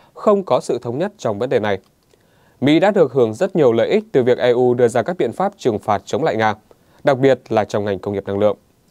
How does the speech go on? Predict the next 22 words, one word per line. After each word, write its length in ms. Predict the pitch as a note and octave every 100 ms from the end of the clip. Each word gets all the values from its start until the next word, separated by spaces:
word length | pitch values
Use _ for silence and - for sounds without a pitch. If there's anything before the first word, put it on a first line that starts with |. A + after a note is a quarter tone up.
| _ _ _ _ -
Hiện 100 | G3
nay 120 | G#3
thì 100 | G3
châu 140 | F3 E3
Âu 180 | E3+ D#3+
nhập 180 | D3
khẩu 280 | A#2+ B2+ A2
khoảng 300 | G#2 A#2 G#2
bốn 100 | A2+
mươi 100 | F3+ F3+
phần 160 | A#2+
trăm 240 | A#2+ B2 A#2+
lượng 140 | A2
khí 120 | -
đốt 140 | F3+ G3+
tự 120 | C3+
nhiên 260 | A2 A#2 A2 _ -
L 200 | A2+ A2+
N 40 |
G 160 | G#2+ A2+ G#2
từ 80 | G2
Mỹ. 260 | G#2+ G3